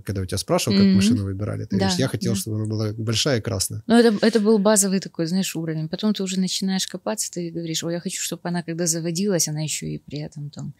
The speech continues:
Speaker 1: Мгм.
Speaker 2: такой вып-, выхлоп был
Speaker 1: Короче, что
Speaker 2: сильный".
Speaker 1: угодно, кроме расхода, э, там еще каких-то вот вещей.
Speaker 2: Вот ты, ты знаешь, когда речь о машинах, мне кажется, что вот там надо быть готовым к безлимитным расходам,
Speaker 1: Конечно.
Speaker 2: потому что, ну, по большому счету, она живой организм.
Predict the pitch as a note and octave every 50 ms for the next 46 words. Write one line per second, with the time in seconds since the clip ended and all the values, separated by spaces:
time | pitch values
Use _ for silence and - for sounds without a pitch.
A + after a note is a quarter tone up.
0 | - - - - - A2+ G#2+ A2 A2 F3 E3+ E3 E3 F3 F#3 D#3+ - - E3 D#3+
1 | F#3+ F3 - - D#3+ C#3+ C#3+ C#3+ - A2 A2+ G#2+ - - - D3 - D3 C#3+ C#3
2 | D#3+ D3+ B2+ A#2+ - B2 A#2 A2 G#2+ G#2 G#2+ G2+ - - - - F#3 G3+ G3 E3+
3 | D3 C3+ C3 A#2+ A2+ A2 G#2 G2+ G2+ - - _ _ - - - - - - -
4 | - _ - A2 G#2+ G#2+ G2+ G2 - F#2+ F#2 G2 G2 - - B2 A2+ G#2+ F#2 -
5 | G#2 - - - G#2 G2 - G#2 G2+ - - - A2 - - - F3+ A3 A3+ -
6 | _ _ - - A3 G3+ - A3+ G3+ A3+ C#4+ F4 - - - F#3+ F#3+ G#3 B3 B3
7 | A#3+ A#3 A#3 - - G#3+ G3+ G3+ G3+ - - D#4+ D#4 A#3+ - G#3 G3+ A3 A3 -
8 | G3+ G3 - - F#3 - - - F#3 F3+ F#3 - - G#3 G#3 G3+ F#3+ F#3+ F#3 F3
9 | F3 E3+ E3 E3+ F3 E3+ E3+ E3 D#3+ E3 D#3+ - F#3+ F3+ E3+ E3+ E3+ D#3+ D3+ D#3+
10 | D#3 D#3+ F3 E3+ E3 F3+ F3+ F3 D#3 C#3 - - C#3+ C#3+ C#3+ D3 D3+ D#3 - -
11 | - - A#3+ G#3 F3 D#3+ D#3 - A#2+ G#2+ G2 F#2 D2+ E2 E2 E2+ D#2+ - - -
12 | D2 D2 D2+ D2 C#2+ - - - - E3 D#3 - D3+ D#3+ D#3+ D#3+ - - E3+ E3
13 | D#3 - - - - D#3+ D#3 E3 E3+ D#3+ D#3 E3 D#3+ E3 E3 D#3+ D#3+ D#3+ E3+ E3+
14 | F3 G3 G#3+ G3 F3 D#3+ D#3